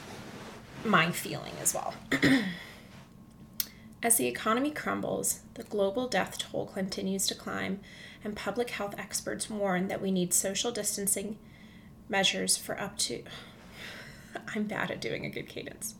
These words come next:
"And public health experts warn that we need social distancing measures for up to a year or longer. Remaining optimistic can feel impossible, if not downright delusional.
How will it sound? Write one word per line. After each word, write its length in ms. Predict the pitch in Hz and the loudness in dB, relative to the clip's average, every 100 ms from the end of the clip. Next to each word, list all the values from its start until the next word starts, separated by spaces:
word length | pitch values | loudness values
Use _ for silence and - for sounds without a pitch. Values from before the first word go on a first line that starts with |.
| - - - - - - | -16 -14 -14 -14 -16 -8
"And 100 | 226 | -6
public 340 | 214 226 285 285 | -2 2 2 0
health 220 | 277 269 | -2 -4
experts 520 | 208 196 - 220 - - | -6 -2 0 0 -4 -4
warn 400 | 208 - 196 208 - - - | -2 -2 -4 -8 -14 -16 -10
that 140 | - - | -6 -2
we 100 | 214 | 0
need 200 | 202 190 | 0 4
social 400 | - 202 - 262 | 6 8 6 6
distancing 560 | 208 208 214 214 226 | 4 2 4 4 4
measures 460 | 202 185 185 190 185 | 2 2 2 2 2
for 180 | - - | 0 -4
up 160 | 196 - | -4 -2
to 160 | - | -2
a 40 | 196 | -2
year 340 | 196 190 196 | 0 0 0
or 80 | 233 | 0
longer. 560 | 240 196 185 196 - - - - - | 0 2 0 0 -4 -4 -14 -20 -6
Remaining 400 | 202 202 214 226 | 0 2 2 2
optimistic 560 | 190 - 202 180 - - | 0 0 0 0 0 -2
can 160 | 196 | -6
feel 180 | 185 185 | -2 -2
impossible, 680 | 185 - - - - 180 - | -2 -2 0 0 2 -2 -2
if 160 | 185 - | -6 -2
not 240 | 185 - | 0 0
downright 480 | 196 180 180 180 - | -2 0 0 -2 -2
delusional. 580 | - - - - - | -6 -6 -2 -2 -2